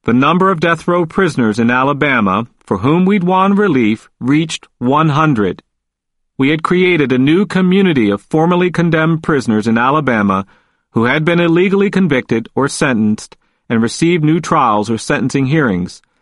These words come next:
Most never returned to death row. Starting in twenty twelve, we had eighteen months with no executions in Alabama. Continued litigation about lethal injection protocols and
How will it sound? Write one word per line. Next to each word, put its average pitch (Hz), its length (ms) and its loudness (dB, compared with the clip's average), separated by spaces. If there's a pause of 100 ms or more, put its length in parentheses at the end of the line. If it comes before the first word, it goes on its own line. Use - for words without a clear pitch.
(480)
Most 190 380 2
never 165 280 0
returned 151 500 0
to 120 100 -2
death 113 260 -4
row. 98 340 -2 (800)
Starting 143 420 0
in 131 180 0
twenty 143 280 0
twelve, 147 640 0 (300)
we 131 140 -2
had 123 240 -2
eighteen 196 580 0
months 135 480 -2
with 104 140 -2
no 147 300 2
executions 156 760 -2
in 113 100 0
Alabama. 117 640 0 (840)
Continued 185 540 0
litigation 156 600 0
about 120 260 -2
lethal 139 360 0
injection 139 540 -2
protocols 107 720 -2
and 101 220 0